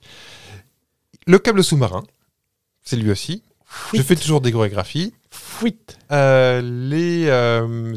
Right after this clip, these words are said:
Speaker 1: embarcations à ailes rasant la surface, je crois qu'on appelle ça
Speaker 2: Ah oui.
Speaker 1: des
Speaker 2: Des hydroglisseurs.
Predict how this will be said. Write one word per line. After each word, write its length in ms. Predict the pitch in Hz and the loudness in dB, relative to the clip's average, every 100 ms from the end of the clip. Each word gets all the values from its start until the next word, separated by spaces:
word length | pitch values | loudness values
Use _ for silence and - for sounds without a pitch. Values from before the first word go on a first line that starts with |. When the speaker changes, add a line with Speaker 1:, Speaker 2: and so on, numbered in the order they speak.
| 120 | 2
Speaker 1:
embarcations 840 | 156 147 - 139 - 151 147 135 _ _ _ _ _ _ _ | 4 2 -2 -4 -2 -4 -4 -8 _ _ _ _ _ _ _
à 220 | 117 120 - | -2 -2 0
ailes 220 | 165 139 | 0 0
rasant 280 | 131 127 131 | 0 0 0
la 80 | 113 | -2
surface, 400 | 117 - 175 - | -6 -4 -4 -4
je 40 | |
crois 140 | 135 | -6
qu'on 160 | 131 117 | -6 -8
appelle 240 | 104 113 | -8 -6
ça 320 | - 131 123 - _ _ 143 | -4 -4 -4 -10 _ _ 4
Speaker 2:
Ah 140 | 170 | 6
oui. 220 | 165 156 _ 120 | 6 0 _ _
Speaker 1:
des 520 | 120 117 113 113 110 110 110 113 120 | -4 -2 -2 -6 -6 -8 -12 -16 -6
Speaker 2:
Des 120 | 120 | 0
hydroglisseurs. 600 | 110 113 120 - 170 | 2 4 4 4 2